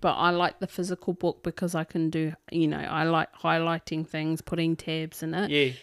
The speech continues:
Speaker 1: And I like the audio because I, I don't really, I'm not, like, a big reader.
Speaker 2: Yeah,
Speaker 1: I like
Speaker 2: yeah.
Speaker 1: to listen to it
Speaker 2: Yeah.
Speaker 1: over and over again. But if you listen to it and have the, um,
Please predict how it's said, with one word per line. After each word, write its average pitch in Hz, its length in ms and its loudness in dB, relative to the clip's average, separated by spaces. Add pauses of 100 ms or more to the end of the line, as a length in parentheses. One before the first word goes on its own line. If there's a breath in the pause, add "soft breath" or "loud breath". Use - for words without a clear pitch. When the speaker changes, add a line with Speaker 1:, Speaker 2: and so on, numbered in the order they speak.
(140 loud breath)
Speaker 1:
And 170 180 -2
I 165 100 0
like 165 380 2
the 151 260 -4
audio 180 540 6
because 170 600 -2
I, 160 680 -2 (1120 soft breath)
I 175 180 4
don't 156 340 2
really, 165 540 -8
I'm 160 160 -6
not, 160 160 -10
like, 160 200 -10
a 151 40 -4
big 143 220 -8
reader. 165 400 0
Speaker 2:
Yeah, 180 180 2
Speaker 1:
I 175 40 4
like 175 220 4
Speaker 2:
yeah. 165 80 -12
Speaker 1:
to 170 60 0
listen 165 380 -2
to 190 60 -2
it 170 160 0
Speaker 2:
Yeah. 156 80 2
Speaker 1:
over 160 160 -2
and 156 100 -2
over 151 180 -4
again. 175 320 0 (100)
But 190 340 6 (340 loud breath)
if - 240 -4
you 160 140 -2
listen 202 440 0
to 190 160 2
it 170 120 2
and 160 280 0
have 160 180 -6
the, 147 120 -6 (280)
um, 156 520 0